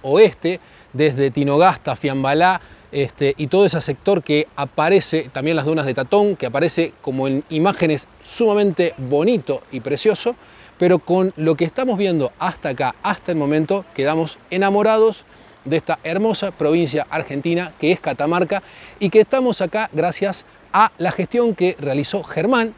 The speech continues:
Germán es un viejo amigo que me dio la coctelería, con el cual competimos allá lejos y hace tiempo, en el dos mil doce, en el Balls Around the World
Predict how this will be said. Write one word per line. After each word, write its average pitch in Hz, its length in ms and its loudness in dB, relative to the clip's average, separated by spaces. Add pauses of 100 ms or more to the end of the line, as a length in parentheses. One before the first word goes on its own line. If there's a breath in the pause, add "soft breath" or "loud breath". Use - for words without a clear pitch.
Germán 185 280 0
es - 120 -4
un 160 180 -2 (100)
viejo 175 340 2
amigo 196 280 4
que 139 100 -2
me 139 120 -4
dio 190 140 2
la 165 100 2
coctelería, 185 720 -2 (340 loud breath)
con - 100 -8
el 139 60 -4
cual 196 140 4
competimos 160 580 0 (300)
allá - 180 -4
lejos 247 680 0
y 143 80 -6
hace 147 180 -4
tiempo, 175 580 2
en 123 120 -14
el 123 100 -6
dos 123 100 -4
mil 170 200 -2
doce, 185 420 -2
en 127 80 -10
el 131 160 -6
Balls 165 360 0
Around 156 200 -2
the 151 60 4
World 196 280 4